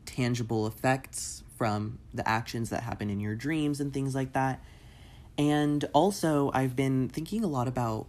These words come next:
dimensions and dimension theory,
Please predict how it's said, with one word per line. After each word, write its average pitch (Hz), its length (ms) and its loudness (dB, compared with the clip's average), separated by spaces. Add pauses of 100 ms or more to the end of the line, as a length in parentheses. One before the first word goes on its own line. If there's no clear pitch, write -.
dimensions 117 1080 -2
and - 400 -6 (100)
dimension 127 640 0
theory, 127 800 0